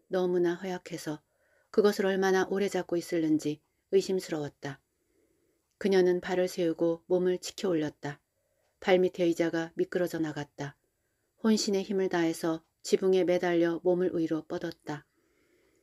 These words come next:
죽느냐 사느냐의 막판에서 그녀는 완전히 고립된 공간을 기어오르고 있었다.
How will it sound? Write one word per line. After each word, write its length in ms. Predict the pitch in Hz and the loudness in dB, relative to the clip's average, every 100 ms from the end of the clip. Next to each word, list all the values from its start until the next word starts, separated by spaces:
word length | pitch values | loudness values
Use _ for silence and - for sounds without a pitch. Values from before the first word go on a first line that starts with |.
| _ _ _ | _ _ _
죽느냐 680 | - 202 196 180 170 165 | 0 0 2 4 4 2
사느냐의 680 | 170 - 190 180 170 160 156 | -4 -6 0 2 4 2 0
막판에서 720 | 160 - 180 160 147 147 147 - | -4 -8 -2 -2 -2 -8 -12 -8
그녀는 420 | 160 151 139 147 _ _ _ _ | -4 -4 -4 -8 _ _ _ _
완전히 480 | 196 180 180 175 170 | 0 2 4 4 2
고립된 500 | - 180 175 180 175 | -2 -4 -2 -2 -2
공간을 500 | 175 165 156 156 156 _ _ _ - | 2 2 2 -2 -2 _ _ _ -6
기어오르고 400 | 196 175 165 143 | -2 -2 -2 -6
있었다. 540 | 139 139 - 139 139 | -8 -12 -14 -12 -14